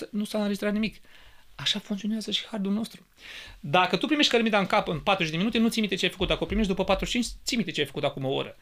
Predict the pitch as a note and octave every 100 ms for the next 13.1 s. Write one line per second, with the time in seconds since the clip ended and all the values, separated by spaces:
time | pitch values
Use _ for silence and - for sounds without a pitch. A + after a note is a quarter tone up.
0 | - - - - G3+ A#3 G3 A3 G#3 -
1 | F3+ - - - - - - F3+ F3 C4+
2 | C4+ A3+ A#3 - A#3 G3+ G3 D#3+ D3 -
3 | - D#3+ E3 F#3+ G3 E3 D#3+ C#3 F#3+ G3+
4 | D3+ E3+ E3+ - C#3+ C#3 C#3 - E3+ D3
5 | C3+ C3+ D#3+ - C3 B2+ - A#3 - -
6 | - - - - - C#3 C#3 A#3 - -
7 | - - D3+ B2+ - A3+ - - F#3+ F#3
8 | G3 F#3+ G#3+ A#3 - - - _ D#3 C#3+
9 | C3+ G3+ B3 G#3+ - A#3 A#3 A3+ - _
10 | _ _ - A3+ A3 - A3+ A3 - A3+
11 | G3+ G#3+ G3 G3+ F3 - - - - -
12 | E3 G3 G3+ C#4 D4+ C#4+ B3+ A3+ G#3+ E3+
13 | -